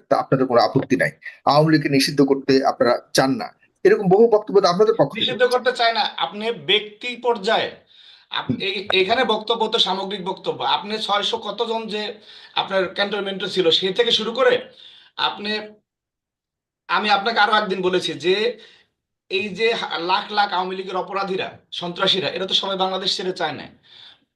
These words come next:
Speaker 1: হুম।
Speaker 2: একটা অভিযান কি আপনি কোনো বিশেষ অভিযান দেখেছেন যে আওয়ামী লীগের লোকজনকে ধরার জন্য? কই, নাই তো কোথাও। শুধুমাত্র আপনি ওই যে নিষিদ্ধ কি নিষিদ্ধ হবে না, এই যে একটা বয়ান তৈরি করে এখানে এক পক্ষ এক পক্ষ ঘায়াল করতেছে। কিন্তু বাংলাদেশে তো আমার মনে হয় এখন সবচেয়ে সেফ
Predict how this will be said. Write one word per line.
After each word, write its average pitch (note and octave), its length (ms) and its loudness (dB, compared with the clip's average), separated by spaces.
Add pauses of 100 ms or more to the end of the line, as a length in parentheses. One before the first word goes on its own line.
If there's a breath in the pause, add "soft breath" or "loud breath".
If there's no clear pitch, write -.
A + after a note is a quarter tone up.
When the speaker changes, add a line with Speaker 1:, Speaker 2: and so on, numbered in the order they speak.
(120)
Speaker 1:
হুম। A3+ 100 4
Speaker 2:
একটা G#3+ 240 0
অভিযান A3 360 -2
কি - 100 0
আপনি A3 160 0
কোনো A3 160 -4
বিশেষ F#3+ 300 -2
অভিযান G#3 340 -4
দেখেছেন G#3+ 400 -2
যে D3 100 -6
আওয়ামী E3+ 240 0
লীগের F3+ 280 -4
লোকজনকে F3 320 -10
ধরার E3+ 300 0
জন্য? F3+ 180 -6 (340)
কই, G3+ 160 0
নাই G3 180 2
তো F#3+ 120 -6
কোথাও। G3 260 -8 (320 loud breath)
শুধুমাত্র A#3 580 2
আপনি G#3+ 320 2
ওই G#3 160 2
যে G3+ 100 2
নিষিদ্ধ G3+ 540 -2
কি B3+ 140 -6
নিষিদ্ধ A3 320 -2
হবে F#3+ 280 2
না, D#3+ 120 2 (180)
এই A3+ 260 0 (100)
যে G#3+ 160 -6
একটা A3+ 360 -2
বয়ান G#3 380 0
তৈরি A#3 240 -2
করে B3 180 -4 (380 loud breath)
এখানে A3 240 -6
এক G#3+ 140 -6
পক্ষ A#3 180 -2
এক A3 140 -6
পক্ষ G#3 160 -8
ঘায়াল F3+ 260 0
করতেছে। F3 360 -12
কিন্তু G#3+ 280 -8 (380 loud breath)
বাংলাদেশে A#3 480 2
তো B3 80 4
আমার B3+ 180 6
মনে B3+ 160 4
হয় B3 100 8
এখন A#3+ 220 0
সবচেয়ে B3+ 320 -4
সেফ A#3 200 2